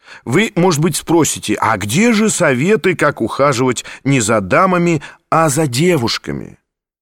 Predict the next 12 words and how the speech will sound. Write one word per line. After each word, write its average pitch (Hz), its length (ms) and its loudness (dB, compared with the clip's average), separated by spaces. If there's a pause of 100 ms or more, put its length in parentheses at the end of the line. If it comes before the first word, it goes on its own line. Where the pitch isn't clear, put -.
(220)
Этих 123 300 0
советов 107 560 0
я 110 220 0
не 101 120 2
могу 113 400 0
дать, 73 400 -8 (640)
потому 139 300 2
что 143 180 -2
за 147 160 2
девушками 156 540 2
не 165 120 2
ухаживают. 117 1000 0